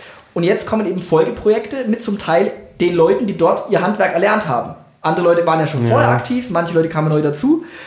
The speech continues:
Speaker 1: Ähm, und jetzt machen die was Neues. Ähm, ich glaube einfach, das Wichtige ist eben diese Abfolge. Nicht, dass man irgendwie so eine Zeit hat, achtzehn bis dreißig Aktivismus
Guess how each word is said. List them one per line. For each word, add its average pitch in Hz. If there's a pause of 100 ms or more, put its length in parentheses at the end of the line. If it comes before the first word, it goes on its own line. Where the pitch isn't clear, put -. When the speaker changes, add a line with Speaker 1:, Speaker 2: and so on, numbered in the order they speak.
(200)
Speaker 1:
Ähm, 180
und 196
jetzt 208
machen 220
die 226
was 233
Neues. 220 (320)
Ähm, 160 (120)
ich 226
glaube 220
einfach, 208
das 165
Wichtige 220
ist 214
eben 202
diese 185
Abfolge. 127
Nicht, 185
dass 220
man 196
irgendwie 185
so 180
eine 160
Zeit 208
hat, 220
achtzehn -
bis -
dreißig 165
Aktivismus 214